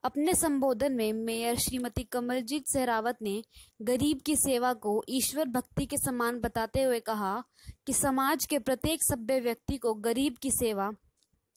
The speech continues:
व जरूरतमंद व्यक्ति की मदद करनी चाहिए। कार्यक्रम में पहुंचने पर मेयर कमलजीत सहरावत का फूल मालाओं के साथ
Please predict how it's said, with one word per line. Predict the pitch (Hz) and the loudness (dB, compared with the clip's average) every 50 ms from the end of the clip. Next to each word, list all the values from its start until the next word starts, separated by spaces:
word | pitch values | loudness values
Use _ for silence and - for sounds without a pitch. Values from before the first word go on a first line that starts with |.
| - 240 | -8 -4
व | 226 254 254 | 0 0 0
जरूरतमंद | 214 226 254 254 254 294 - - 294 311 302 302 277 | 2 2 2 2 2 2 0 0 0 2 2 2 2
व्यक्ति | 220 247 240 - _ - 269 262 | 2 0 -2 -2 _ -4 -4 -4
की | 226 233 233 | -4 -6 -6
मदद | 233 240 240 214 247 240 233 | -4 -4 -2 -2 -2 -2 -2
करनी | - - 233 220 226 220 220 | -2 -2 -2 -2 -2 -4 -6
चाहिए। | 208 202 196 196 190 190 180 180 180 - _ _ _ _ _ _ _ _ _ _ - - - - _ - | -6 -6 -6 -6 -6 -6 -8 -10 -12 -16 _ _ _ _ _ _ _ _ _ _ -20 -20 -20 -20 _ -2
कार्यक्रम | - 262 254 262 285 - 320 349 339 | 0 2 2 2 2 2 2 2 4
में | 320 311 294 | 4 2 2
पहुंचने | 254 277 247 240 240 - - 247 269 277 | 2 2 2 2 2 0 0 0 0 0
पर | - 226 214 214 214 | 0 0 0 0 0
मेयर | 220 220 226 226 226 233 233 226 - - | 0 -2 -2 0 0 0 -2 -2 -2 -2
कमलजीत | 247 247 254 262 262 233 247 302 262 - | 0 0 2 2 2 0 0 -2 -2 0
सहरावत | - 285 247 240 226 220 220 233 233 - - | 0 2 2 2 2 2 0 0 -2 -2 -2
का | 220 214 214 | -2 -2 -2
फूल | - - 262 269 294 294 | -2 -4 -2 0 0 0
मालाओं | 277 269 254 233 233 226 233 233 | 0 0 0 2 2 2 0 0
के | 220 - 247 | 0 -2 -2
साथ | 226 - 214 202 | -2 0 -2 -2